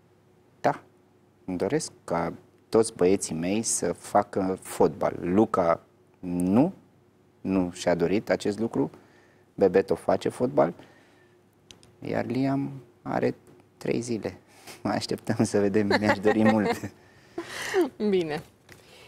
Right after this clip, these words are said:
Speaker 2: Mulțumesc. Mergem mai departe. La doisprezece ani erați fundaș și mijlocaș dreapta la echipa de juniori a clubului F C M Târgoviște. În nouăzeci și șase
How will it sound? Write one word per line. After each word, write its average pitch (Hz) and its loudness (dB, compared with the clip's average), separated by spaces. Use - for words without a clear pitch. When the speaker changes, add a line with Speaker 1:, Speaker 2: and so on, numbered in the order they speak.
Speaker 2:
Mulțumesc. 190 -2
Mergem 202 0
mai 185 2
departe. 160 -4
La 196 4
doisprezece 269 2
ani 247 4
erați 214 2
fundaș 202 4
și - -2
mijlocaș 226 2
dreapta 214 0
la 214 4
echipa 214 0
de 196 4
juniori 190 0
a 185 0
clubului 196 -2
F 185 -4
C 185 -4
M 185 0
Târgoviște. 156 -6
În 147 -8
nouăzeci 285 0
și 240 0
șase 302 2